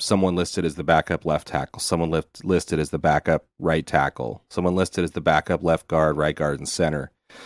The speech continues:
But if the left tackle goes out, if Fautanu goes out, for example, I don't think they would necessarily plug in the number two left tackle on that depth chart. I think they would probably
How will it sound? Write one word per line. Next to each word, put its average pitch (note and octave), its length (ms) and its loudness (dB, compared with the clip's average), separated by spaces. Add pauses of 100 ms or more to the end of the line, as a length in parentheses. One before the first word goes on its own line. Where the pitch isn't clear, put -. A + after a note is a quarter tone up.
(280)
But G2 120 6
if - 340 2 (380)
the F2 140 0
left F#2+ 280 4
tackle F2+ 380 0
goes D#2+ 300 -2
out, D#2 240 4
if C#2+ 120 -12
Fautanu E2+ 560 -2
goes D#2+ 220 -2
out, E2+ 220 4
for D#2 140 -2
example, D2+ 640 -6 (760)
I G#2+ 80 0
don't G2+ 180 2
think A#2 220 2
they G#2+ 140 6
would G2 180 2
necessarily G2 840 2
plug F2 360 0
in G2 160 0
the E2 80 -2
number E2 260 -4
two F2 240 -6
left D#2 240 -6
tackle G#2+ 320 0
on D2 140 -6
that D2+ 160 -8
depth A2+ 220 2
chart. C2+ 260 -4
I D#2 40 -2
think E2+ 260 -6
they E2 120 -2
would D#2+ 160 -2
probably D#2+ 580 0